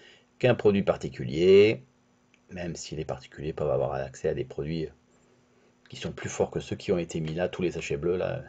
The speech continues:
Il faut une quantité importante pour tuer une souris,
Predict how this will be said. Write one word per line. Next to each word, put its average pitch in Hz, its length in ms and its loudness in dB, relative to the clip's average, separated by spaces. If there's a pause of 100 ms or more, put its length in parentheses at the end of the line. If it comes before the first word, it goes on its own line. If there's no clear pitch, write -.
(680)
Il 95 80 -8
faut - 140 -4
une 90 100 0
quantité 92 460 2
importante - 680 0
pour - 140 -10
tuer 110 120 2
une 90 80 2
souris, 104 380 2